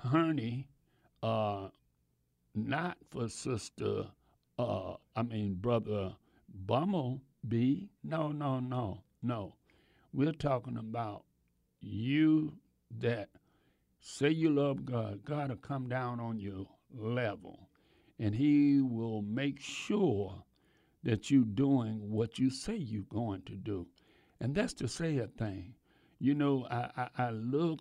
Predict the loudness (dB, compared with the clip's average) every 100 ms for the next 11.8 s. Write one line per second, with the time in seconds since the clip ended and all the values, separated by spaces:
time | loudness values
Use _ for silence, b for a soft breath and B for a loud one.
0 | -6 -4 -4 -8 -10 -10 0 0 2 0
1 | -2 -2 -4 -4 -6 -10 -8 0 2 2
2 | 2 -2 -4 0 0 2 2 2 -2 -12
3 | b b b b -2 -2 -2 -6 -6 -4
4 | -4 -4 -2 0 0 -2 0 0 0 -2
5 | -4 -2 -6 -10 -16 _ b b b b
6 | b b -2 0 -2 -2 -4 -6 -4 -4
7 | -6 -12 -12 0 4 4 4 4 4 4
8 | 2 0 -6 -6 -6 -4 0 2 0 -6
9 | -4 -2 0 -2 -4 -2 0 -2 -6 -4
10 | -4 -6 -10 _ b b b b b _
11 | 4 6 4 -2 -12 -10 0 2